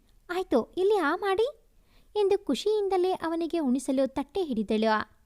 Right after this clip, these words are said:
"ಹೇ, ನಾನ್ ತಮಾಷೆ ಮಾಡಿದ್ದು, ನಾನೇ ತಿಂತೀನಿ ಬಿಡು." ಅವಳ ನಡೆಯನ್ನು ಕಂಡು ಆಶ್ಚರ್ಯ ಪಡುವ ಸರದಿ ಅವನದ್ದು. "ಬೇಡ, ನಾನ್ ತಿನ್ನಿಸ್ತೀನಿ" ಎಂದು ಅವನಿಗೆ ಮರು ಮಾತಾಡಲು ಅವಕಾಶ ನೀಡದೆ ತುತ್ತಿಟ್ಟಳು. ಕಾಲೆಳೆಯುವ ಸಲುವಾಗಿ ಆತ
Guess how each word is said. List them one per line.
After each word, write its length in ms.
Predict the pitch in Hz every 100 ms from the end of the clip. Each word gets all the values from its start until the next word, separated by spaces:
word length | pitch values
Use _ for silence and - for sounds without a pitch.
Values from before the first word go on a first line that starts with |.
| _ _ _ _
"ಹೇ, 240 | 233 202
ನಾನ್ 280 | - 370 403
ತಮಾಷೆ 460 | - 233 381 415
ಮಾಡಿದ್ದು, 640 | 359 254 220 190 214 196 -
ನಾನೇ 260 | 320 381 440 381
ತಿಂತೀನಿ 360 | 285 285 262
ಬಿಡು." 260 | 220 233 226 196 - _ _ _ _ -
ಅವಳ 180 | 392 415
ನಡೆಯನ್ನು 560 | 381 240 349 392 370 359
ಕಂಡು 300 | 320 311 320
ಆಶ್ಚರ್ಯ 600 | - 233 240 381 381 381
ಪಡುವ 300 | 359 302 294
ಸರದಿ 380 | 294 277 277 269
ಅವನದ್ದು. 800 | 415 226 226 220 190 226 220 - _ _ _ _ _ _
"ಬೇಡ, 180 | 403 349 - -
ನಾನ್ 220 | 339 392
ತಿನ್ನಿಸ್ತೀನಿ" 680 | - 240 233 240 226 226 214 - _ -
ಎಂದು 200 | 415 392
ಅವನಿಗೆ 420 | 392 381 381 370
ಮರು 220 | 311 226
ಮಾತಾಡಲು 600 | 349 370 349 339 320 311
ಅವಕಾಶ 500 | 302 220 254 349 330 330
ನೀಡದೆ 420 | 285 269 254 269
ತುತ್ತಿಟ್ಟಳು. 920 | - 240 - 208 - 226 226 214 - _ _ _ _ -
ಕಾಲೆಳೆಯುವ 600 | 214 214 330 349 349 339
ಸಲುವಾಗಿ 640 | 320 311 302 302 311 311 -
ಆತ 220 | 294 -